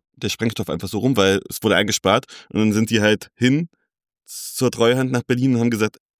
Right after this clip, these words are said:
„Das geht nicht, wir haben hier, was weiß ich, so und so viel Tonnen T N T und solche Sachen.“ Und genau, und, ähm, er meinte damals, also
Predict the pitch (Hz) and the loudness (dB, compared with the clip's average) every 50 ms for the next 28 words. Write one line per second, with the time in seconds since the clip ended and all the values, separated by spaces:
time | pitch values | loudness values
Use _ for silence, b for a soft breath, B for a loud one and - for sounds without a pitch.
0 | _ _ - - - 113 110 117 131 135 - - 90 92 92 95 95 92 87 - | _ _ -20 -16 -14 -14 -8 -8 -8 -8 -4 -6 -6 -2 0 0 0 -2 -2 -6
1 | - 87 - - - - 104 - - _ _ _ _ _ _ _ - - 101 98 | -12 -12 -12 -12 -12 -12 -12 -12 -14 _ _ _ _ _ _ _ -4 -2 -2 -2
2 | 98 110 101 113 - - 113 113 117 120 117 104 - 117 107 98 - 135 131 107 | -2 -2 -4 -4 -2 0 0 2 2 2 0 0 0 0 -2 0 0 0 0 2
3 | - 85 98 92 87 92 90 95 85 123 127 131 B B B B B B B - | 0 0 -2 -2 -2 0 -2 -2 0 0 -2 -2 B B B B B B B -2
4 | 113 107 135 123 104 87 85 110 90 _ - - - 101 110 110 107 107 - _ | 0 2 2 2 2 2 0 -4 -6 _ -14 -10 -4 -2 -2 0 -2 -4 -6 _
5 | _ - - 110 113 113 120 - 135 107 110 113 110 110 98 - - - - 104 | _ -8 -4 0 0 0 0 0 0 0 2 2 2 0 -2 -4 -10 -8 -8 -2
6 | 98 113 107 | -2 -2 -4